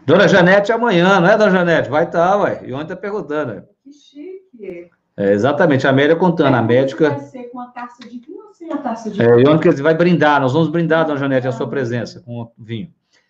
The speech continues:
Speaker 1: A médica da irmã da Amélia dosa o lítio de seis em seis meses, certíssimo. Você tem que, quando você toma lítio, você tem que dosar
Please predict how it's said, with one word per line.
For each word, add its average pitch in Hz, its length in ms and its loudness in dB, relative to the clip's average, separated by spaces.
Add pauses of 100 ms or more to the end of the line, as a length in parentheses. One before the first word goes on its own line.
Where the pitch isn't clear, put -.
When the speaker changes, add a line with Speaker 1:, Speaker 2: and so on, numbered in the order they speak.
(320)
Speaker 1:
A 135 240 -2
médica 156 480 -2
da 127 140 -4
irmã 117 300 -10
da 127 120 -6
Amélia 123 380 -4
dosa 127 400 -2
o 151 60 -8
lítio 127 280 -10
de - 80 -20
seis 131 300 -10
em - 40 -20
seis 170 200 -10
meses, 110 240 -12
certíssimo. 143 600 -16
Você 98 120 -20
tem 127 140 -16
que, - 60 -20
quando 127 140 -10
você 139 80 -14
toma 135 220 -6
lítio, 139 180 -6
você - 60 -20
tem 139 120 -14
que 131 40 -14
dosar 110 420 -4